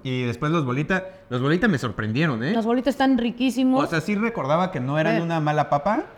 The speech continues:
Speaker 1: pero no recordaba que fueran una buena papa.
Speaker 2: Tan buena, sí,
Speaker 1: Ujú.
Speaker 2: tan buena. De verdad son muy buenos. Y se me hace una calificación muy justa la que diste, la neta. Yo les voy a dar un cuatro punto,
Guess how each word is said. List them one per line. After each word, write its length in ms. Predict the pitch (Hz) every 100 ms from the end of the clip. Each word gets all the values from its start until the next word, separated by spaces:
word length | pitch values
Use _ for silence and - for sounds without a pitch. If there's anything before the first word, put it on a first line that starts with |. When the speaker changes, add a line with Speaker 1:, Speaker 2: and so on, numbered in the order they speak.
| - -
Speaker 1:
pero 460 | 143 147 180 269 -
no 200 | 120 127
recordaba 460 | 135 123 117 131 139
que 100 | 107
fueran 220 | 127 123
una 160 | 123 104
buena 380 | 95 123 135 92
papa. 160 | - 208
Speaker 2:
Tan 160 | 262
buena, 320 | 226 247 220
sí, 240 | 190 247 269
Speaker 1:
Ujú. 120 | 101
Speaker 2:
tan 200 | 240 285
buena. 300 | 254 294 226
De 80 | 214
verdad 220 | 226 262
son 200 | 277 294
muy 120 | 285
buenos. 400 | 277 262 311 339 - - - -
Y 400 | 226 240 233 226 226 226 - - - - -
se 140 | -
me 60 | 330
hace 80 | 370
una 100 | 392
calificación 440 | 294 240 247 247 294
muy 100 | 277
justa 260 | 269 269
la 100 | 240
que 60 | 196
diste, 260 | 214 - 254
la 80 | 214
neta. 320 | 208 269 285 - - -
Yo 180 | 226 294
les 140 | 294 269
voy 100 | 277
a 80 | 262
dar 160 | 254
un 160 | 269 269
cuatro 380 | 262 262 262 262
punto, 640 | 240 254 247 247 254 254